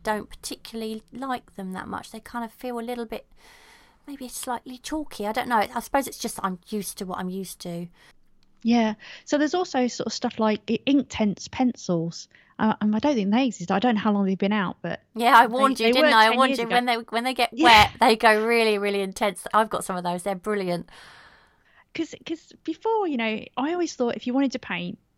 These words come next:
Speaker 2: you know, you've gotta get your paintbrush out and apply the paint that way. But I'm learning that for me, I actually prefer it if I can put the colour on the page and then just get a bit of water out 'cause it's so much quicker.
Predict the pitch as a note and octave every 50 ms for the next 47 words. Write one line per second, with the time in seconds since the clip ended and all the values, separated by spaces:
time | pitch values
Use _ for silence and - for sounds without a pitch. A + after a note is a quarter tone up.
0 | _ _ - G#3+ F#3+ E3+ F3 F3 - - - A3 G#3 A#3 A3 A3+ A3+ - - -
1 | _ _ _ - - - B3+ A3 G#3 - F3+ F3+ - - F3+ F3+ F3+ F3 - _
2 | - F3+ F3+ - - G#3+ G3 F#3+ F3+ - - F#3+ F#3 F3 G3 G3+ G#3 - - -
3 | - - - E3+ - _ _ - - - _ _ - A#3+ A3+ B3+ C#4 D4 C#4+ C4+
4 | C4+ C4+ C4+ B3+ A#3+ G#3 G3+ F#3+ F3+ G3+ F#3 - - - A3+ G#3+ C#4 E4+ C#4 -
5 | - - - - - A#3+ B3 C4 B3 - - - A3+ G#3+ G3+ A3 G3+ - - A#3+
6 | A3+ G3+ F3 E3+ - - F#3 - - G3 G3 - F#3+ F#3 F3+ F#3+ - - - -
7 | - - A#3+ A3 G#3 G3+ G3 F#3 F#3 - A#3 A3 F#3+ F3 E3+ - - G3 F#3 F#3
8 | F#3 F3+ - G3 F3+ - - - - - - F#3+ - - F3+ F#3 F3 F3+ G#3 A3
9 | A3 - - F#3+ E3 D#3+ E3 F#3 - - - - G3 F#3 F3+ - - - - -
10 | A#3+ - - - - -